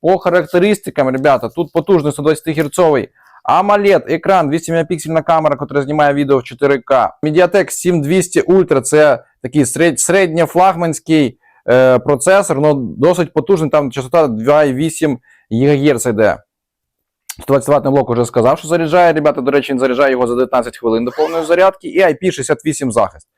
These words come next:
Виглядає досить класно, ось такий от преміум дизайн. Трошки екран іде ось такий з-, загнутий, водоспад. Дуже-дуже класно виглядає. На екрані є пленочка, якщо на перше время, якщо не хочете, е, одразу клеїти собі гідрогелєву і так далі, можна деякий час ходити.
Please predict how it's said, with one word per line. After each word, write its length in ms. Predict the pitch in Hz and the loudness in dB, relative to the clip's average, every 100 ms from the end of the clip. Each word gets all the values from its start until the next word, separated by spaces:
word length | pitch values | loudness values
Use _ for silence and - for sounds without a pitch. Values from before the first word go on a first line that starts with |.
| _ _ _ | _ _ _
Виглядає 400 | 120 147 170 156 | -2 0 2 2
досить 320 | 143 135 135 | 2 0 -4
класно, 420 | - 160 214 - | 0 0 0 -4
ось 80 | 135 | -8
такий 240 | - - 135 | -8 -2 0
от 180 | 117 | 0
преміум 440 | - 139 131 131 117 | 0 2 2 0 0
дизайн. 520 | 123 117 143 175 185 - _ _ _ _ _ _ _ | 0 2 2 0 -4 -18 _ _ _ _ _ _ _
Трошки 380 | 123 135 127 139 | 0 0 0 -4
екран 320 | 123 135 127 | 0 2 2
іде 120 | 117 | 2
ось 80 | 113 | 0
такий 380 | - 110 120 110 | -2 -2 0 0
з-, 300 | 101 113 113 - | 0 0 -2 -4
загнутий, 840 | 85 104 117 123 147 160 175 170 | -10 -4 0 0 0 -6 -2 0
водоспад. 680 | 151 151 151 - 160 160 - _ _ _ | 0 0 -4 0 2 2 -2 _ _ _
Дуже-дуже 540 | 113 135 120 110 131 113 | -2 0 2 2 2 0
класно 360 | 113 107 - | 0 -2 -2
виглядає. 280 | 110 127 165 | -2 2 2
На 120 | 135 | 2
екрані 280 | 131 131 117 | 0 0 0
є 80 | 110 - | -2 -2
пленочка, 360 | 139 175 - 165 | -2 -2 -6 -8
якщо 180 | - | -6
на 60 | 156 | -8
перше 240 | 151 - | -8 -4
время, 200 | 147 139 | -2 -2
якщо 180 | 131 - | -4 -6
не 60 | 131 | -6
хочете, 440 | 143 127 - 123 - _ _ _ _ _ _ | -4 -6 -2 -4 -4 _ _ _ _ _ _
е, 60 | 110 | -2
одразу 840 | 117 117 135 127 113 120 117 110 - | 0 2 2 2 0 0 0 0 2
клеїти 280 | 123 117 104 | 4 4 0
собі 240 | - 113 | -6 -2
гідрогелєву 520 | 107 104 110 139 120 | -2 -2 0 2 2
і 40 | 110 | 2
так 100 | 107 | 0
далі, 200 | 135 113 | 0 0
можна 200 | 110 104 | -2 0
деякий 220 | 113 - | -2 0
час 200 | 113 104 | -4 -4
ходити. 320 | 98 90 - | -6 -8 -8